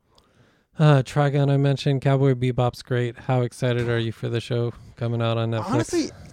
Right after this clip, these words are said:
Speaker 2: kind of excited.
Speaker 1: Yeah.
Speaker 2: This is one of those live action things where I'm actually okay with it. Um, one anime, a lot of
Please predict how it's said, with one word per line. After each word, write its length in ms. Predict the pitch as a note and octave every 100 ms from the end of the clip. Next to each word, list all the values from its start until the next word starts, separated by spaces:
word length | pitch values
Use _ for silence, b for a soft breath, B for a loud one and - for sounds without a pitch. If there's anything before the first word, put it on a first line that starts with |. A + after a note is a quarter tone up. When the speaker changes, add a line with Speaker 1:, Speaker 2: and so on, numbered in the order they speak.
| -
Speaker 2:
kind 260 | E3 A#3
of 80 | E4
excited. 560 | F4+ - B3 A3+ C3+ A#2 _ -
Speaker 1:
Yeah. 140 | A2
Speaker 2:
This 200 | G#3 B3+
is 100 | D#4
one 140 | B3+ C4
of 60 |
those 160 | B3 F#3+
live 240 | D#3+ F3+
action 380 | F3 F#3 - A#3
things 280 | B3+ C#4 C4+ _ _
where 200 | E3+ F3+
I'm 180 | F3 F#3 -
actually 420 | F3+ G#3+ G3+ G3+ F3+
okay 300 | D3+ E3 C#3
with 200 | C3 -
it. 220 | A2 - _ b b
Um, 320 | D3 C#3+ D3
one 160 | D#3 F3
anime, 360 | E3+ E3 D#3+ -
a 60 | D#3
lot 180 | D3+ E3
of 160 | F#3